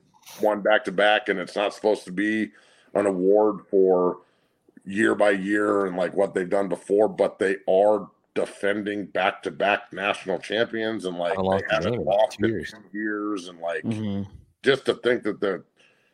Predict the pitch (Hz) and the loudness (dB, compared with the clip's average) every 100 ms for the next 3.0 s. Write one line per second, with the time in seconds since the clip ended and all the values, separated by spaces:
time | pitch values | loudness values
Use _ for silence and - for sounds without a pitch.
0 | _ - 123 160 160 107 117 156 107 - | _ -2 2 4 2 0 2 4 2 0
1 | 104 - 107 98 87 90 82 76 85 90 | -4 -2 -2 -2 -4 -6 -8 -10 -6 -6
2 | 78 82 95 107 - 98 85 101 110 | -6 -8 -6 -6 -8 -16 -10 -6 -6